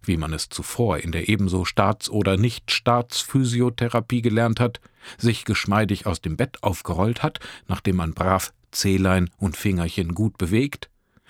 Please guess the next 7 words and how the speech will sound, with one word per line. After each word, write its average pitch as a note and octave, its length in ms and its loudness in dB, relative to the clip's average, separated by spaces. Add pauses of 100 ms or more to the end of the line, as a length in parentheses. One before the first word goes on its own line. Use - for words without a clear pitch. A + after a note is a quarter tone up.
(140)
und A2 220 0
damit C3+ 440 2
den G2 200 4
unter A#2 420 0
der F#2+ 240 2
einbrechenden F#2+ 680 0
Kälte, G2+ 360 2